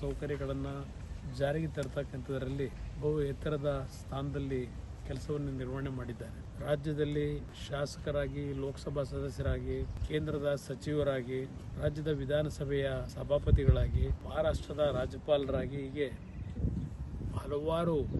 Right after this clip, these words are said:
ಹುದ್ದೆಗಳನ್ನು ಅಲಂಕರಿಸಿ ಮುಖ್ಯಮಂತ್ರಿಯಾಗಿ ಅವರು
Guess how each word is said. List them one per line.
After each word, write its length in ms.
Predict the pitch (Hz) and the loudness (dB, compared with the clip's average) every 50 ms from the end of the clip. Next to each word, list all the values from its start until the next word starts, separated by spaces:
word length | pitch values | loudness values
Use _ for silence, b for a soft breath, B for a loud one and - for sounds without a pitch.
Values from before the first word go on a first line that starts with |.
| - - - - - - - | -2 -2 -6 -6 -8 -6 -4
ಹುದ್ದೆಗಳನ್ನು 500 | 156 143 - 175 160 156 156 156 156 147 139 | -4 -2 0 0 0 0 0 0 0 0 0
ಅಲಂಕರಿಸಿ 500 | 135 143 143 139 - 147 131 - - - 147 127 | 0 0 -2 -2 -4 -4 -4 -4 -4 -4 -2 -2
ಮುಖ್ಯಮಂತ್ರಿಯಾಗಿ 840 | 123 120 - - 147 147 147 139 - 143 139 135 131 131 131 135 127 - - - - - - - - - - - - - - - - - 131 | -2 -2 -2 -2 -2 -2 -2 -2 0 0 0 0 -2 -2 -2 -4 -4 -4 -6 -10 -10 -10 -10 -6 -6 -6 -6 -6 -12 -14 -14 -14 -12 -8 -4
ಅವರು 240 | 143 147 147 147 143 | 0 2 4 4 4